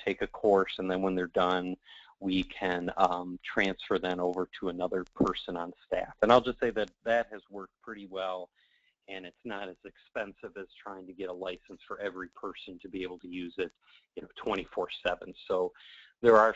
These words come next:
some kind of other options, but it is really in terms of kind of online, on-demand, a, a great, great resource. Um, a, how do you, uh, how would you,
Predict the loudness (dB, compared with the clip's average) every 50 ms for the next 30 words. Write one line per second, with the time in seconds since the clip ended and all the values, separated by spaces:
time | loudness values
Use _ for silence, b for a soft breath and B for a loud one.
0 | 0 -14 -18 -20 _ -14 -14 -14 -12 -16 -16 -16 -14 -14 -12 -14 -14 -14 _ -20
1 | -20 -20 -20 _ _ -12 -8 -8 -8 -6 -6 -8 -8 -10 _ -18 -14 -14 -14 -14
2 | -16 -18 -18 -20 -20 -20 -20 -20 _ -14 -12 -12 -12 -12 -14 -14 -10 -8 -8 -8
3 | -8 -12 _ _ _ _ _ -18 -18 -16 -14 -14 -12 -10 -8 -8 -8 -8 -8 -10
4 | -10 -10 -10 -10 -12 -12 -12 -14 -14 -16 -18 -16 -14 -14 -14 -16 -16 -18 -20 -20
5 | -20 _ _ -20 _ _ _ _ -20 -20 -20 _ _ _ -8 -6 -6 -6 -6 -8
6 | -16 -18 _ -12 -6 -6 -6 -6 -6 -12 -14 _ _ -14 -8 -8 -6 -6 -8 -12
7 | -14 -16 -16 -16 -18 -20 -20 -16 -16 -14 -12 -10 -12 -12 _ B B B B B
8 | B B B B B B B B B _ 6 6 8 8 8 6 2 0 -6 -14
9 | _ _ _ _ _ _ _ _ _ _ _ _ _ _ _ _ _ _ _ -8
10 | -6 -6 -4 -4 -6 -6 -8 -8 -10 -12 -12 -14 B B B B B B B B
11 | B B B B _ _ _ _ -20 -16 -16 -16 -18 -18 _ _ _ -16 -12 -12
12 | -10 -8 -8 -8 -6 -6 -8 -8 -8 -12 -18 -18 -18 -18 -16 -14 -14 -14 -14 -14
13 | -16